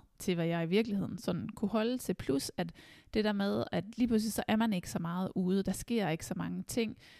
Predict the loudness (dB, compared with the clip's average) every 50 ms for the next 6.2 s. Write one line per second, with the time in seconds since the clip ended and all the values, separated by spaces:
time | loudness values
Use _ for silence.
0 | -20 -20 -4 0 2 4 4 4 2 -2 -4 -6 -8 -12 -14 -16 -20 _ _ _
1 | _ -20 -20 _ -8 -6 -4 -2 0 0 2 4 8 8 10 10 8 8 6 6
2 | 6 6 6 6 6 6 4 4 4 4 2 2 4 2 2 2 4 4 4 4
3 | 6 4 2 0 -2 -2 -2 -2 0 0 0 -2 -2 -2 -2 -2 -2 -4 -6 -10
4 | -8 -8 -8 -6 -6 -4 -4 -4 -4 -4 _ -4 -4 -2 -2 -2 0 0 0 0
5 | 0 -2 -2 -2 -4 -4 -6 -6 -6 -8 -6 -4 -4 -2 0 2 2 2 2 2
6 | -2 -4 -6